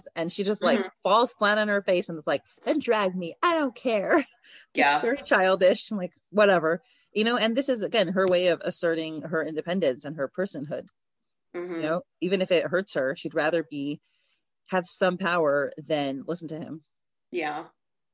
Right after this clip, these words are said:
Speaker 2: Yeah. And I think for him, it's, it's not hard to, although I don't know, I think we find out later on why this, this one line that he gives, which is his name, Ulan, is, has such an impact.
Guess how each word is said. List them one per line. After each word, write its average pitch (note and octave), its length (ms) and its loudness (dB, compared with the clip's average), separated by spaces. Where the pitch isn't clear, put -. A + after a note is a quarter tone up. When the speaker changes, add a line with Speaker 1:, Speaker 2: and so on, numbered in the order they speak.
Speaker 2:
Yeah. D#3 220 -6
And F#4 140 4
I A4+ 140 6
think G4+ 180 0
for F4 160 4
him, D4+ 300 0
it's, - 380 -4
it's A3+ 220 -4
not A#3 280 -2
hard G#3 680 0
to, D3+ 560 -4
although A4+ 220 2
I - 100 2
don't A#4 160 0
know, E3+ 240 2
I F3 100 2
think B3+ 320 -4
we C4 160 -2
find A3 220 0
out F#3 180 0
later F3 300 0
on E3+ 260 -2
why D#3 180 2
this, D#3+ 320 -6
this G3+ 220 0
one F#3+ 260 0
line E3+ 300 0
that D#3+ 100 -6
he D#3 120 -10
gives, D#3 340 -4
which D#3 140 -10
is D#3 100 -14
his D#3 160 -12
name, D3+ 560 -4
Ulan, D#3 480 -4
is, D#3+ 460 -6
has E3+ 240 -2
such - 180 -6
an C#3+ 80 -12
impact. - 560 -10